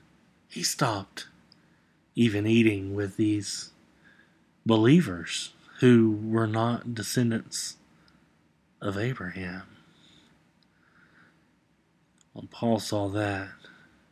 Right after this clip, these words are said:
he came right up in front of Peter's face and he said,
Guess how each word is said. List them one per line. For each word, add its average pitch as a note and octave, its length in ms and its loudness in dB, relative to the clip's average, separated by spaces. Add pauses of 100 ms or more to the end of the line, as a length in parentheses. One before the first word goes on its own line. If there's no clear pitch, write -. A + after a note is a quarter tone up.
(800)
he C3+ 200 0
came G2 300 -4
right A2+ 220 2
up A2+ 220 0
in G2 120 -6
front A2+ 280 -4
of G2 220 -6
Peter's A2 400 2
face G2+ 480 -6
and G#2 100 -8
he G#2 60 -8
said, G2+ 320 -6